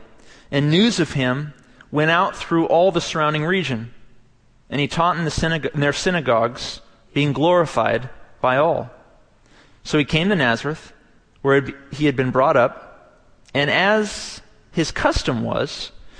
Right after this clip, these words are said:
he went into the synagogue on the Sabbath day and stood up to read. And he was handed the book of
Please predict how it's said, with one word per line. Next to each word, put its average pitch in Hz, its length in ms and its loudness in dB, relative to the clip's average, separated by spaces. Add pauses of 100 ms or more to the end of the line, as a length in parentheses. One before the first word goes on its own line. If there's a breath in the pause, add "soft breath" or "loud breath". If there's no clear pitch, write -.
(140 loud breath)
he 143 120 0
went 160 200 2
into 220 120 2
the 220 60 0
synagogue 147 460 2
on 160 100 0
the 180 60 -2
Sabbath 127 380 0
day 139 160 2
and 151 100 -2
stood 131 240 -2
up - 140 -4
to 160 100 -4
read. 156 460 -2 (720 soft breath)
And 131 80 -4
he 147 40 0
was 147 120 0
handed 185 260 2
the 165 80 -2
book 160 220 0
of 131 260 -4